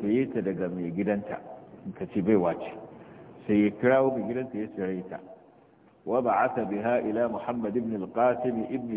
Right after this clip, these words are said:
Ja'far ibn Abi Talib. Sai ya aika ta zuwa ga wannan da take so, ta zama baiwarsa, ta zama sadakarsa, shine Muhammadu dan al-Qasim, dan Ja'far dan Abu Talib. Wa qala, yace,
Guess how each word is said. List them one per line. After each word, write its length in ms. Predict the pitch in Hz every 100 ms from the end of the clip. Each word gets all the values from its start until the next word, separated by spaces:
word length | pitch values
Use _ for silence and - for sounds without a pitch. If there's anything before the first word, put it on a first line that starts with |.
| 95
Ja'far 420 | 123 107 - 110
ibn 160 | 127 117
Abi 300 | 90 92 95
Talib. 360 | 95 107 104 85 - - - - - - - - - - - -
Sai 120 | 107
ya 100 | 107 -
aika 320 | 131 139 113
ta 160 | - 104
zuwa 240 | 110 120
ga 80 | 92
wannan 480 | 98 135 160 131 135
da 80 | 113
take 320 | 110 - 90 -
so, 140 | 90 - - - -
ta 60 | 87
zama 180 | 101 104
baiwarsa, 460 | 107 87 - - - - - - - _ _ _ _
ta 80 | 87
zama 240 | 87 104 101
sadakarsa, 560 | - - - - - - - - - - - -
shine 220 | - 101 90
Muhammadu 760 | 82 95 107 107 110 98 95 -
dan 200 | 107 104
al-Qasim, 640 | 87 85 104 110 110 104 - - - - - -
dan 240 | 110 110
Ja'far 420 | 123 120 120 110 -
dan 140 | 104
Abu 240 | 85 82 80
Talib. 260 | 82 76 76 - - - - - - - -
Wa 120 | 92
qala, 300 | - 120 127
yace, 240 | 110 110